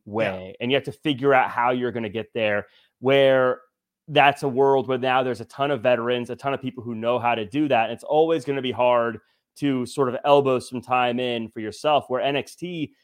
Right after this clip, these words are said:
Speaker 1: they're gonna take what they have, they're gonna take who he is and find a way to package it and find a way to get him on T V. And I think that would be the difference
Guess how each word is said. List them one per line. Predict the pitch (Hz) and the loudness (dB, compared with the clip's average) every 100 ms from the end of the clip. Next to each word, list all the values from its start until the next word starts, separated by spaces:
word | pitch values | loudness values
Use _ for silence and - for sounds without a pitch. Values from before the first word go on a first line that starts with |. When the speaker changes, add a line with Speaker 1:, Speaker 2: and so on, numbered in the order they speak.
| _ | _
Speaker 1:
they're | - 160 | 2 2
gonna | 165 | 2
take | - 156 156 143 | -2 0 0 -2
what | 139 | -4
they | 127 | -2
have, | 110 135 135 120 | 0 2 2 2
they're | 127 | -2
gonna | 127 123 | -6 -6
take | - 139 139 | -2 -2 -2
who | 151 | -6
he | 131 131 131 | -4 -2 0
is | 139 120 104 - _ _ 139 | 2 0 -4 -10 _ _ -4
and | 135 - - | -4 -4 -2
find | 143 156 151 | 0 0 -2
a | 131 | -2
way | 123 113 | 0 -4
to | |
package | 107 113 110 - 110 113 | -6 -4 -4 -6 -10 -8
it | 117 | -8
and | 117 | -10
find | - - 135 139 139 | -10 -4 -2 0 -2
a | |
way | 113 110 | -4 -6
to | 101 | -8
get | 110 | -10
him | 113 104 | -10 -12
on | 98 98 | -10 -12
T | - 101 | -14 -16
V. | 95 95 107 - | -16 -18 -18 -8
And | |
I | 113 | -6
think | 107 131 - | -4 -6 -2
that | 131 131 | 0 2
would | 131 | 0
be | 117 | -6
the | 117 | -6
difference | 104 127 - 117 107 - | -6 -6 -8 -10 -10 -14